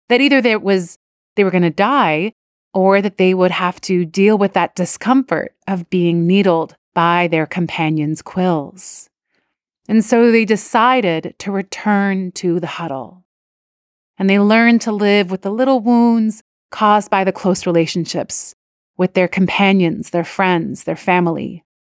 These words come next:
in order to benefit from the collective heat that they generated as a group. And in this way, they were able to survive.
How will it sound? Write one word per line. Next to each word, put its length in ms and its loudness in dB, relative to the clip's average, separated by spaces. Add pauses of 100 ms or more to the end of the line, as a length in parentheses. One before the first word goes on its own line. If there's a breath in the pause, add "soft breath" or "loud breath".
(360)
in 100 0
order 220 2
to 100 0
benefit 440 0
from 180 -2
the 60 -2
collective 600 -4
heat 280 -2 (300)
that 60 -16
they 100 4
generated 580 0
as 440 -4
a 60 -4
group. 420 0 (800)
And 140 4
in 140 6
this 240 2
way, 400 2
they 120 0
were 200 -2
able 320 0
to 420 -4
survive. 800 -12